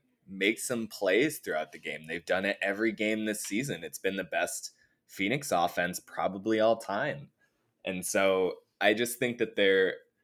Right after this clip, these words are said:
ability to go out there and just kind of win discs in certain moments is a huge benefit to Philly, even if it's not always the cleanest play. You just see that in their matchups with D C. They're able to make D C brawl with them.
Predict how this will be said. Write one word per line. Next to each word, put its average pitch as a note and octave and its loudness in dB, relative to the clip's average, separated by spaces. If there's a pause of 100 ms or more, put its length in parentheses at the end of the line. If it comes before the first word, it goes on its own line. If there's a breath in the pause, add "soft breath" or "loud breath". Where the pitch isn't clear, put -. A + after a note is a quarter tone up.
(280)
ability F#2+ 2
to G2 0
go F2+ 0
out F2+ 0
there F#2 2
and F2 -4
just - -10 (240)
kind G2 -4
of E2+ -6
win F#2 -2
discs - -6
in C3+ -4
certain C#3+ 0
moments D3+ 0
is G2 -10
a F2+ -8
huge G#2+ -2
benefit E2 -4
to - -12
Philly, D2+ -8
even G#2 0
if A2+ 0
it's - -2
not F#2 2
always F2+ 2
the F2 -8
cleanest E2+ -10
play. C#3+ 0 (320 loud breath)
You C#3+ 2
just G3+ 0
see F3+ 2
that F3 4
in E3+ -2
their E3+ 2
matchups D#3+ 2
with C#3+ -4
D C#3 2
C. D3 -2
They're F2+ 0
able A2+ 2
to - -6
make G2 -2
D F#2 -4
C G2 -2
brawl F2+ 0
with - -6
them. D2 -12